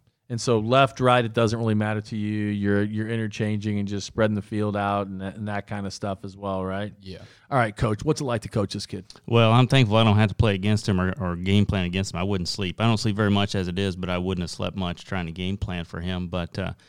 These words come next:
Speaker 3: yeah, I mean, playing him into space, he, he's gonna get there. And it's kind of the old Randy Moss quote. I've used this a thousand times with Bryce specifically. It's like, if he's even, he's leaving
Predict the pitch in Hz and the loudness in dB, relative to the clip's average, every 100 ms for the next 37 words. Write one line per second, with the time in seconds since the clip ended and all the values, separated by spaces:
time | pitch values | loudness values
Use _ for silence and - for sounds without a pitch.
0 | _ _ 117 139 107 104 - 110 113 104 | _ _ 2 4 4 4 4 2 4 4
1 | 104 101 113 110 - 107 110 120 - 98 | 4 4 2 0 0 0 2 -2 -8 -8
2 | 98 - 95 92 90 85 92 - 92 92 | -6 -4 -6 -4 -4 -4 -6 -4 -4 -2
3 | 90 85 85 _ _ _ 95 - 107 92 | -2 -4 -6 _ _ _ -8 0 2 4
4 | 95 92 95 92 90 92 95 - 98 92 | 2 2 0 0 0 0 -2 -4 -2 -2
5 | 85 92 90 87 - 95 90 85 85 90 | -2 -4 -6 -10 -8 -4 -4 -6 -6 -6
6 | 87 82 92 90 87 - 87 92 90 - | -6 -6 -4 -4 -4 -10 -10 -8 -8 -8
7 | 87 82 82 87 - - 90 107 98 101 | -8 -8 -8 -10 -10 -12 -8 -4 -2 0
8 | 98 90 95 90 98 90 85 | 0 0 -2 -2 -2 -2 -6